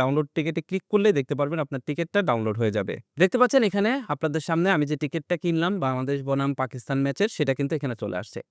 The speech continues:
এবার এই টিকিটটি প্রিন্ট করার দরকার নেই, আপনি মোবাইল ফোনে নিয়ে সরাসরি কিন্তু স্টেডিয়ামে গিয়ে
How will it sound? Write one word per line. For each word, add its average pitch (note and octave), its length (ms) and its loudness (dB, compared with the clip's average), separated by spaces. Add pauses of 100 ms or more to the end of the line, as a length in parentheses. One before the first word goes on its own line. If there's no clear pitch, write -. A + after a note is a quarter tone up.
(120)
এবার E3 180 4 (340)
এই G#3 100 6
টিকিটটি A3 360 -2
প্রিন্ট G3 220 4
করার F3 240 0
দরকার D3+ 260 -2
নেই, G3 120 2
আপনি F3 100 -4 (100)
মোবাইল D3+ 260 2
ফোনে F#3 220 0
নিয়ে G3 200 -2
সরাসরি C3+ 420 -2
কিন্তু D#3 220 -4 (200)
স্টেডিয়ামে D3+ 520 0
গিয়ে F3 120 -4